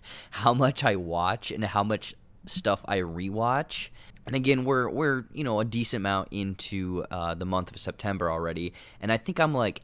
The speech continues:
eight to ten movies deep already. So it's just interesting to kinda see. And then also,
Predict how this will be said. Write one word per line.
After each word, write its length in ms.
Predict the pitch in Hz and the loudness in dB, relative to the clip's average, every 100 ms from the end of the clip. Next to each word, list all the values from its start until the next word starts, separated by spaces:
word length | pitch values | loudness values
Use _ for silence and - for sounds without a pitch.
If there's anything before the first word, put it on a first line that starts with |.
| - | -14
eight 260 | - 117 - | -2 -2 -2
to 80 | - | -8
ten 300 | 110 113 107 | -4 -2 0
movies 360 | 98 104 98 87 | 0 0 -2 -4
deep 360 | - 90 92 - - | -4 -6 -6 -8 -4
already. 720 | 90 90 80 78 87 113 135 - - - 240 | 0 0 -2 -6 -4 -4 -8 -12 -10 -6 -2
So 200 | 247 127 | 4 4
it's 140 | 151 | 4
just 220 | 160 156 | 2 0
interesting 500 | - 123 123 123 - | 2 2 2 2 -2
to 60 | 113 | -6
kinda 260 | 98 107 101 | -4 -4 -2
see. 420 | - 104 104 104 | -2 0 0 0
And 140 | 120 | 0
then 80 | 127 | -2
also, 640 | - 117 123 147 135 - | 0 0 2 2 4 4